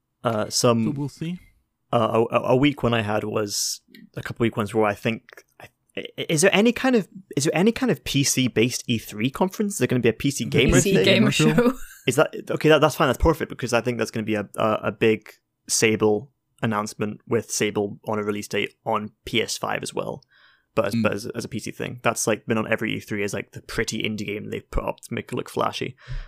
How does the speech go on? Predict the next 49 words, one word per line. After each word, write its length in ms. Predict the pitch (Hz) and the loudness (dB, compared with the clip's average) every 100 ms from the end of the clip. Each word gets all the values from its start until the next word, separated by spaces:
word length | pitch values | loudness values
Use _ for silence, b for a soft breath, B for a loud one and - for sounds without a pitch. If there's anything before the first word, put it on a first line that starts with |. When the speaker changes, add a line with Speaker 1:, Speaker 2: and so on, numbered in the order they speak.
| - | -8
Speaker 1:
and 80 | |
it's 80 | 107 | -6
been 320 | - 110 110 - | 0 0 0 0
Speaker 2:
<laughs> 480 | 196 - 147 - - | 0 4 0 0 2
Speaker 1:
in, 100 | 120 | 2
like, 140 | 113 - | 2 2
twenty 380 | - 113 - 113 | 2 2 0 0
eighteen. 520 | 110 104 - 110 107 | 0 0 0 0 0
It's 100 | 117 | -2
been, 160 | - 110 | -2 -2
it 60 | |
was 200 | 104 107 | 0 -2
slated 480 | - - - 127 113 | -2 -8 -2 0 0
for 80 | - | -2
twenty 260 | - - 104 | -4 -2 -2
nineteen. 400 | 104 107 107 104 | -4 -4 -6 -6
Is 140 | 98 | -2
now 240 | 110 107 - - | 0 0 -2 -6
not, 340 | 120 110 - _ _ | 0 0 0 _ _
is 80 | - | -4
now 280 | 117 104 - - _ | 0 0 -2 -8 _
due 260 | 139 - 113 | -6 -2 0
this 380 | 113 110 104 - | 2 2 2 -2
year. 360 | 107 107 110 b b b b b | -4 -2 -4 b b b b b
So 120 | - | -4
that'll 220 | 175 175 170 | 0 2 2
get 100 | 151 | 2
a 60 | |
release 200 | 139 131 | 0 0
date, 300 | - 127 - - | 2 0 0 -4
and 320 | 113 113 113 - | -2 0 -2 2
I 60 | |
also 200 | 117 117 - | 2 2 0
think 220 | 120 110 | -4 2
there's 160 | 120 | 2
gonna 140 | 107 110 | 2 0
be 140 | 110 | 2
a, 80 | 107 - - | 0 -2 -10
a 60 | - | -2
big 200 | - - | 0 0
Hog-, 260 | - 110 - - | 0 -2 -2 -8
I 60 | |
think 140 | 113 - | -4 0
there's 140 | 113 | 0
gonna 120 | 120 | 4
be 60 | 113 | 2
a 40 | |
Hogwarts 400 | 107 110 131 - | 4 2 2 0
Legacy 580 | 110 107 107 110 107 113 | 0 0 -2 -4 -6 -8